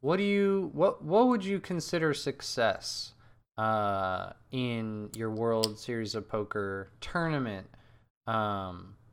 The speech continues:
results? What would you consider a success?" And I would say, "Well, it looks like I'm playing, like, seven tournaments. Uh, if I can cash one, I'm gonna feel like that was good." Because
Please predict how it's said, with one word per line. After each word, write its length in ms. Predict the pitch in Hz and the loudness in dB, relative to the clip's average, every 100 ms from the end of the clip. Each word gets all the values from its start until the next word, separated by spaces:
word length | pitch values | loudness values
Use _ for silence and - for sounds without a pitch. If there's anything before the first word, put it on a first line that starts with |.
| - | -8
results? 600 | 113 104 98 85 - - | -4 -2 -4 -6 -14 -2
What 160 | 131 | 2
would 120 | 185 165 | 2 2
you 140 | 170 | -2
consider 580 | 160 147 131 123 110 101 | -2 -6 -4 -4 -2 -4
a 120 | 92 | -6
success?" 680 | - - - - 92 - - - | -10 -12 -12 -8 -8 -8 -16 -4
And 100 | 123 | 0
I 100 | 143 | 0
would 120 | 139 | 0
say, 280 | - 131 120 | 2 2 4
"Well, 480 | 107 131 175 185 165 | 4 6 8 8 4
it 120 | 127 | 2
looks 280 | 131 147 - | 0 0 2
like 180 | 147 139 | 2 2
I'm 160 | 127 | -2
playing, 340 | 123 127 127 123 | 0 0 0 -2
like, 240 | 113 98 | -4 -6
seven 400 | - - 110 107 | -6 -2 -2 -2
tournaments. 720 | 98 135 147 147 143 139 - - - - _ _ - | -4 -4 -2 -2 -4 -6 -14 -16 -20 -20 _ _ -4
Uh, 260 | 117 110 107 | 0 0 0
if 160 | 110 - | -4 2
I 140 | 139 | 4
can 220 | 202 190 151 | 4 -2 -2
cash 460 | - 139 143 - - | 2 4 4 0 -6
one, 400 | 104 127 208 262 - - - _ _ - | 0 2 0 -2 -10 -20 -20 _ _ 0
I'm 220 | 139 190 | 2 2
gonna 180 | 175 160 | 2 0
feel 300 | - 143 139 | 0 4 6
like 460 | 123 110 104 - - - - _ _ _ _ _ _ _ | 6 4 2 -10 -20 -20 -20 _ _ _ _ _ _ _
that 240 | 117 120 117 | 0 2 2
was 160 | 117 | 0
good." 320 | 107 110 92 - - - _ _ _ _ _ | 0 0 -2 -4 -18 -20 _ _ _ _ _
Because 920 | 120 113 - 127 120 113 107 107 - | -6 -4 4 6 6 4 -2 -6 -10